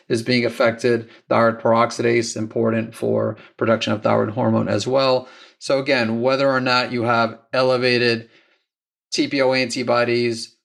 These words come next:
or elevated antithyroglobulin antibodies, or of course, both of those antibodies,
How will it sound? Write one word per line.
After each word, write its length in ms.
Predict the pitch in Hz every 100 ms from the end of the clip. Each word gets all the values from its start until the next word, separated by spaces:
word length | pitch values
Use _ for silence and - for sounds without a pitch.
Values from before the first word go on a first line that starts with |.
| _ _
or 500 | 127 127 123 120 113
elevated 460 | 120 117 113 113 110
antithyroglobulin 920 | 117 113 110 - 107 113 110 110 110
antibodies, 720 | 110 110 123 113 110 113 113
or 120 | 165 175
of 120 | 156
course, 320 | 139 127 -
both 360 | - 139 131 131
of 60 |
those 200 | 117 110
antibodies, 720 | 113 107 113 104 110 113 110